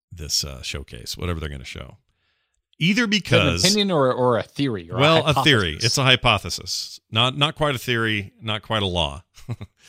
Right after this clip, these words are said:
Speaker 1: Here's what I think. I think that they are underplaying it for one of two possible reasons,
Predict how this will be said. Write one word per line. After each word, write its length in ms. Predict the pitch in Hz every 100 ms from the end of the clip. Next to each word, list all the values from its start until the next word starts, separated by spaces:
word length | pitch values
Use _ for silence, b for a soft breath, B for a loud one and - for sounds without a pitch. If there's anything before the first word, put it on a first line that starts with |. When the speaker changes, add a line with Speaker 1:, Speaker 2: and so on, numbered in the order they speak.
| B B B B
Speaker 1:
Here's 220 | 170 180
what 100 | 160
I 80 | 135
think. 360 | 117 87 - _
I 120 | 123 147
think 200 | 180 160
that 140 | 147
they 120 | 135
are 120 | 120 110
underplaying 640 | 143 175 151 156 147 143
it 120 | 139 -
for 140 | - _ -
one 300 | 120 151 175
of 100 | 147
two 160 | 143
possible 480 | 131 117 110 104 90
reasons, 540 | 87 76 69 - -